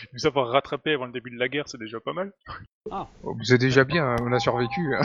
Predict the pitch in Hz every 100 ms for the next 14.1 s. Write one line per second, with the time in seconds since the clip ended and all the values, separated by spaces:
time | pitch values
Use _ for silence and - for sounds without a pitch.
0 | - - 1077 - - 233 - 202 - -
1 | - - 151 - - - - 87 87 107
2 | 117 139 120 - - _ _ - 427 -
3 | - - - _ _ - - _ _ _
4 | 98 - - _ _ - - 104 101 107
5 | 104 90 139 139 117 101 98 95 90 87
6 | - - - _ _ 110 98 90 - -
7 | _ _ 117 107 101 139 139 120 101 95
8 | 95 90 90 101 - _ _ - - -
9 | - _ 98 90 82 78 80 80 - _
10 | - - - 52 _ _ 101 117 147 131
11 | - _ _ - 95 95 95 - _ -
12 | 123 135 - 139 135 139 - 160 - 123
13 | 110 110 - 117 107 131 117 - - 123